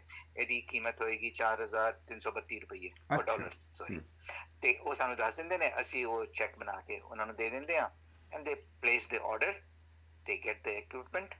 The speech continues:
Speaker 1: and off they go।
Speaker 2: ਜੀ, ਤੇ ਇਸ ਟਾਈਮ ਤੁਹਾਡੀ ਟੀਮ ਕਿੰਨੀ ਕੁ ਵੱਡੀ ਹੈਗੀ ਹੈ ਜਿਹੜੇ ਕਿ ਇਹਨੂੰ ਆਰਗੇਨਾਈਜ਼ ਕਰ ਰਹੇ ਹੈ, ਪਲੱਸ ਕਿੰਨੇ ਕੁ ਵਾਲੰਟੀਅਰ ਇਸ ਟਾਈਮ ਤੁਹਾਡੇ ਨਾਲ ਜੁੜੇ ਹੋਏ ਹੈ?
Speaker 1: ਆ, ਸਾਡੀ ਮਤਲਬ ਜਿਹੜੀ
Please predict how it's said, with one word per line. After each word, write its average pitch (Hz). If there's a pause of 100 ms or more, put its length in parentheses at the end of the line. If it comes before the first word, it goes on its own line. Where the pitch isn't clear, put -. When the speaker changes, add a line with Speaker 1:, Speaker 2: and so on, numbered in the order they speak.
(560)
Speaker 1:
and 120
off 143
they 143
go। 156 (580)
Speaker 2:
ਜੀ, - (480)
ਤੇ 147
ਇਸ 156
ਟਾਈਮ 147 (120)
ਤੁਹਾਡੀ 117
ਟੀਮ 110
ਕਿੰਨੀ 113
ਕੁ 113
ਵੱਡੀ 104
ਹੈਗੀ 104
ਹੈ 101
ਜਿਹੜੇ 117
ਕਿ 123
ਇਹਨੂੰ 120 (120)
ਆਰਗੇਨਾਈਜ਼ 107
ਕਰ 110
ਰਹੇ 127
ਹੈ, 139 (400)
ਪਲੱਸ 175
ਕਿੰਨੇ 151
ਕੁ 156
ਵਾਲੰਟੀਅਰ 120
ਇਸ 127
ਟਾਈਮ 120
ਤੁਹਾਡੇ 110
ਨਾਲ 101
ਜੁੜੇ 95
ਹੋਏ 78
ਹੈ? 87 (920)
Speaker 1:
ਆ, 175 (180)
ਸਾਡੀ 143
ਮਤਲਬ 143
ਜਿਹੜੀ 160